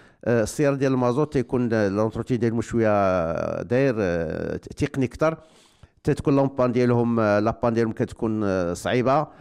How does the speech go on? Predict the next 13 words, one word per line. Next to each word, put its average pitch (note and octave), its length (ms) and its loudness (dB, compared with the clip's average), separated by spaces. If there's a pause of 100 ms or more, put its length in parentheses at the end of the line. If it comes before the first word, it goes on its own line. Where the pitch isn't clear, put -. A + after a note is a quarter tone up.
(380)
آه، G2+ 840 2
لهذا، C3 440 2
آه، A#2 480 2
أولًا C3 320 2
النصيحة A#2+ 460 0
الأولى A2+ 280 2
هي A2+ 260 2
بحال G#2 220 -4
النساء، G#2 300 -2
أنا A2+ 120 0
شخصيًا A#2 360 -4
أنا F#2 680 -2
كي-، G2 280 -2